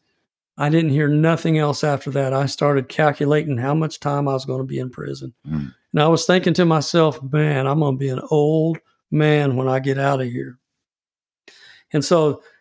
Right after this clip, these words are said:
Speaker 1: there again, I was still thinking self-, selfishly about myself.
Speaker 2: Yeah.
Speaker 1: So I remember leaving that courtroom, belly chained, shackled, and,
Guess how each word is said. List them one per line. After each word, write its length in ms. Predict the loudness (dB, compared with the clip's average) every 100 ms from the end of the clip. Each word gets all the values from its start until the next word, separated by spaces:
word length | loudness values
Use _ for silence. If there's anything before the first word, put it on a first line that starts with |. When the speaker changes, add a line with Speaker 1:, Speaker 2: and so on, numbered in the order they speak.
| _ _ -2
Speaker 1:
there 220 | 2 2
again, 400 | 2 2 4 2
I 80 | 2
was 140 | 0
still 240 | 0 0 0
thinking 440 | -2 0 0 0
self-, 400 | 0 -2 -2 -8 -6
selfishly 540 | -2 0 -2 0 2
about 400 | 2 -2 -4 -6
myself. 520 | -8 -4 -2 -2 -4
Speaker 2:
Yeah. 260 | -6 -8 -10 _ _ _ _ _ _ _
Speaker 1:
So 160 | -2 2
I 80 | 4
remember 360 | 4 4 4
leaving 240 | 2 2 0
that 180 | 0
courtroom, 540 | 0 0 2 2 2 2
belly 460 | 2 2 0 -2 -4
chained, 400 | -2 0 0 0
shackled, 560 | 0 0 0 0 -2
and, 240 | -4 -8